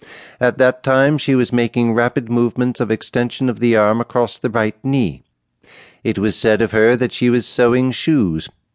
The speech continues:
later that she was polishing shoes. As time went on, the movements became more limited,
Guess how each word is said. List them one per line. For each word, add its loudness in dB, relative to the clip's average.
later 0
that -2
she -2
was -2
polishing -4
shoes. -10
As 2
time 2
went 0
on, 2
the -2
movements 0
became -2
more 2
limited, -2